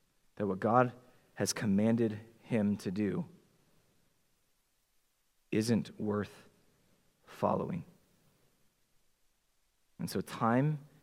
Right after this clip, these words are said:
and time again in the life of Saul,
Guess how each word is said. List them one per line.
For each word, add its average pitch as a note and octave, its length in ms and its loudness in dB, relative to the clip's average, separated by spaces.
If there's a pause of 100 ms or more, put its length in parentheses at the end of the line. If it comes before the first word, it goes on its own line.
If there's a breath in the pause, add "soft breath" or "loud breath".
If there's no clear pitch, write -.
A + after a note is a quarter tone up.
(160)
and G2 140 -4
time A2+ 580 0 (320)
again G#2 560 0 (1040)
in A2+ 160 2
the B2+ 80 6
life C3 320 6
of C#3 80 -6
Saul, - 440 -4